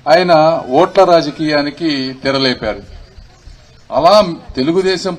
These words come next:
పార్టీ కూడా ఆలోచిస్తే మీరు తిరగటానికి రోడ్లుండవు, తాగటానికి నీళ్లుండవు,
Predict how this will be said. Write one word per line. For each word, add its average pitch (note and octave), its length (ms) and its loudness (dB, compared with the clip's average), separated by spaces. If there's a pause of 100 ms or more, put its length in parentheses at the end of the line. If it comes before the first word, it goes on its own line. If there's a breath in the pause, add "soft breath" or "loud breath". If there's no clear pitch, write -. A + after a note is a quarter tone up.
పార్టీ D#3+ 360 2
కూడా D3 280 4
ఆలోచిస్తే C#3 960 0 (680)
మీరు D3 340 2
తిరగటానికి D3 680 0
రోడ్లుండవు, C#3+ 640 -2
తాగటానికి C3 760 0
నీళ్లుండవు, C3+ 640 -4